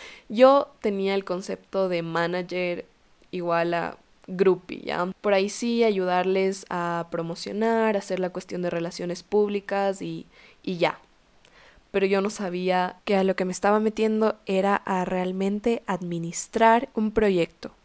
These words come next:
En un sentido trescientos sesenta. Y obviamente al principio me habré equivocado. Quizás si yo en este punto conocería a la Elise de ese entonces, podría aconsejarle muchísimas cosas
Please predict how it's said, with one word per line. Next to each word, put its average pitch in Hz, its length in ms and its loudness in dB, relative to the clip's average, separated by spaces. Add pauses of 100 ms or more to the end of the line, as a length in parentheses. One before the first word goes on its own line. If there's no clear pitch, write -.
(160)
En 247 180 4
un 294 160 2
sentido 262 520 2
trescientos 226 560 0
sesenta. - 580 -2 (180)
Y 247 140 -2
obviamente 214 520 0
al 196 100 -2
principio 185 840 -4
me 196 160 -2
habré 185 200 4
equivocado. 170 760 -2 (340)
Quizás 214 240 0
si 220 140 0
yo 202 380 6 (340)
en 196 140 -2
este 196 180 -2
punto 185 520 -2 (280)
conocería 175 640 0
a - 40 0
la 165 120 -2
Elise 165 320 -4
de 165 80 -6
ese 175 140 -10
entonces, 170 720 -6 (160)
podría 170 640 0 (180)
aconsejarle 190 680 -2
muchísimas 175 580 -6
cosas 170 600 -8